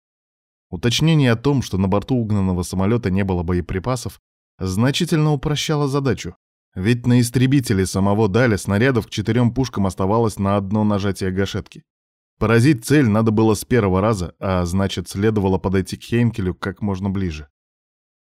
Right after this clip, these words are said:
Фокке-Вульф Вальтера Даля обосновался сзади и чуть ниже бомбардировщика, чтобы не попасть в спутную струю.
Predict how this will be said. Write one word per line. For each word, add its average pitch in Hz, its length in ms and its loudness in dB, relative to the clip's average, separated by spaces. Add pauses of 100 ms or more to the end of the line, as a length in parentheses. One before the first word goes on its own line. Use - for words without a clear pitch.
(140)
Фокке-Вульф 123 800 2
Вальтера 101 640 2
Даля 104 340 4
обосновался 95 640 0
сзади 98 360 0
и 98 100 0
чуть 104 260 -4
ниже 101 240 2
бомбардировщика, 101 920 0 (420)
чтобы 98 380 -2
не 95 120 2
попасть 101 540 -2
в - 100 -14
спутную 90 560 -6
струю. 92 540 -2